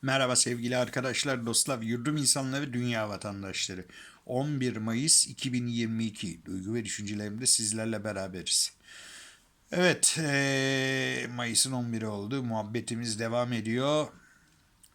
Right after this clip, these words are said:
Bugün kaçıncı günümüz bilmiyorum. Oo, bayağı ilerledik ama. Bugün esas sizlerle daha önceden not aldığım bir mevzuyu konuşmak istiyorum.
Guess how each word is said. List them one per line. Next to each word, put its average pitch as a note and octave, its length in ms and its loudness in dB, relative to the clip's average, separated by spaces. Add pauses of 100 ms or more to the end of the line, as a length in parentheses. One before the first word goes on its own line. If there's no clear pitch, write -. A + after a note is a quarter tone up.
Bugün C3 460 0
kaçıncı B2 500 -2
günümüz A#2 480 -2
bilmiyorum. A2 560 0
Oo, A#2 680 0 (1160)
bayağı A2+ 340 0
ilerledik A2+ 560 0
ama. B2 340 -2 (500)
Bugün D#3 320 0
esas F3 500 4 (140)
sizlerle E3+ 840 4 (240)
daha C3+ 280 2
önceden D#3+ 540 0
not E3 180 2
aldığım C#3+ 480 2
bir D#3+ 80 2
mevzuyu C3 500 0
konuşmak F#2 500 -6
istiyorum. C3+ 540 -2